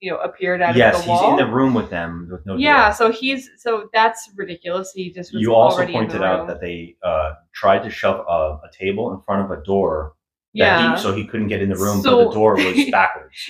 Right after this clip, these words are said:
Speaker 1: in
Speaker 2: So he
Speaker 1: addition
Speaker 2: would have just opened the door.
Speaker 1: Yes, in addition to, to the mascot killer being in the dark room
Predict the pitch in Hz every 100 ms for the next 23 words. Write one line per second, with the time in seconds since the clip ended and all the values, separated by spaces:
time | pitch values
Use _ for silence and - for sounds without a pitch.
0 | - 311 381 311 339 - 277 - - 92
1 | 95 87 82 80 78 78 - 262 214 196
2 | - 269 311 330 370 381 339 349 359 277
3 | 269 - 247 277 262 240 220 226 220 254
4 | - 208 165 - 240 185 175 160 208 -
5 | 208 202 196 185 - 233 233 226 208 202
6 | 190 190 185 185 175 175